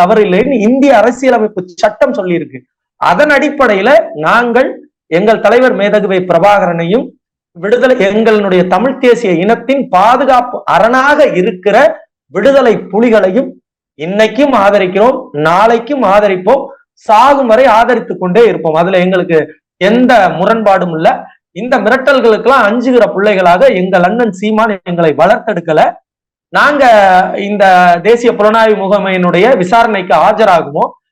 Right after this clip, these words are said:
எங்கள் தம்பிகள் ஆஜராகுவாங்க. நாங்க தி மு க, அ தி மு க மாதிரி சம்மன் வாங்கிக்கிட்டு ஓடி ஒதுங்குற ஆட்கள் இல்ல. எதிர்வரும் ஐந்தாம் தேதி தன் தம்பிகளை,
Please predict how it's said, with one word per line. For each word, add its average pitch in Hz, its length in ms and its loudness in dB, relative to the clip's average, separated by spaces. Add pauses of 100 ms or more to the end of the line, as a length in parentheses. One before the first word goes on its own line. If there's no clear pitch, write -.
(120)
எங்கள் 202 260 0
தம்பிகள் 214 540 2
ஆஜராகுவாங்க. 180 840 0 (200)
நாங்க 226 280 -2
தி 254 160 -2
மு 262 140 0
க, 214 220 2
அ 202 60 2
தி 214 160 -6
மு 196 120 -6
க 185 140 -2
மாதிரி 202 240 0
சம்மன் 214 300 -2
வாங்கிக்கிட்டு 185 460 -2
ஓடி 214 360 2
ஒதுங்குற 196 480 0
ஆட்கள் 175 420 0
இல்ல. 160 400 -2 (640)
எதிர்வரும் 262 800 -2 (100)
ஐந்தாம் 269 580 0
தேதி 202 600 -4 (640)
தன் 190 240 -2
தம்பிகளை, 233 840 -2